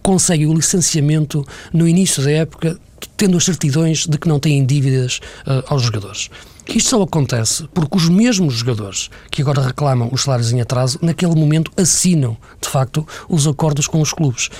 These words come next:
mesmo estando coordenados em atraso. Fazem-no, claro, porque sabem que t-, t-, estão ali a receber alguma coisa, um salário ou outro, e depois fazem um acordo, e, depois, e, portanto, e conseguem permitir que estes clubes, que ano após ano, estão em cumprimento,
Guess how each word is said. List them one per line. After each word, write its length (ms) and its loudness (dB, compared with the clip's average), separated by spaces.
mesmo 380 4
estando 340 0
coordenados 440 0
em 80 2
atraso. 340 -4
Fazem-no, 520 2
claro, 400 2
porque 240 -2
sabem 420 0
que 80 -6
t-, 280 -2
t-, 100 -4
estão 320 0
ali 340 4
a 80 -4
receber 220 2
alguma 300 4
coisa, 420 2
um 80 0
salário 440 2
ou 60 2
outro, 280 2
e 40 2
depois 180 -2
fazem 240 0
um 100 4
acordo, 400 0
e, 40 0
depois, 160 -4
e, 60 -2
portanto, 240 -2
e 80 0
conseguem 500 2
permitir 720 2
que 80 0
estes 220 -2
clubes, 440 2
que 140 -2
ano 140 2
após 280 0
ano, 240 0
estão 240 0
em 100 4
cumprimento, 600 2